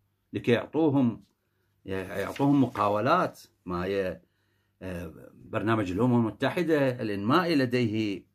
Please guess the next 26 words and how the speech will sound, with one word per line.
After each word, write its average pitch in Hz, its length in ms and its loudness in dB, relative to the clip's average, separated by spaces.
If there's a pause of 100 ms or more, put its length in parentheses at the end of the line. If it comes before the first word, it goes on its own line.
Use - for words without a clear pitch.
(120)
لديه 104 640 -4
يعني 87 480 -10
برامج 147 640 0 (300)
للبناء، 110 600 0 (640)
لإنشاء، 104 680 0
آه، 87 340 -16 (160)
مؤسسات 117 560 -4
معينة 135 400 0
في - 120 -8
العراق. 120 540 -6 (600)
هاي 110 260 -2
ما 131 120 4
تعطى 147 380 -2
إلا 113 140 0
للشركات 101 760 -4
ومقاولين 98 560 -2
الدول 120 460 0 (340)
إلا 156 220 4
بأن 117 260 -2
يعطون 117 320 -2
خمسطعش 113 460 -8
بالمية 135 320 -6
من 117 160 -6
الرشا، 110 420 -14
هكذا - 340 -10
يقولون. - 460 -10